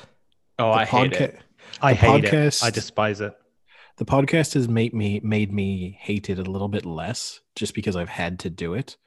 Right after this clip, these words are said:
Speaker 2: Like, when I'm editing, I have to listen to it. So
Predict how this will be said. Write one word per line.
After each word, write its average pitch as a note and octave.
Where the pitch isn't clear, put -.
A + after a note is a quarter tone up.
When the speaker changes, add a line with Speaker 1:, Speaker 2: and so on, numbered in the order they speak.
Speaker 2:
Like, F2+
when F#2+
I'm F2
editing, F#2+
I F#2+
have F#2
to F#2
listen E2
to G#2+
it. -
So F2+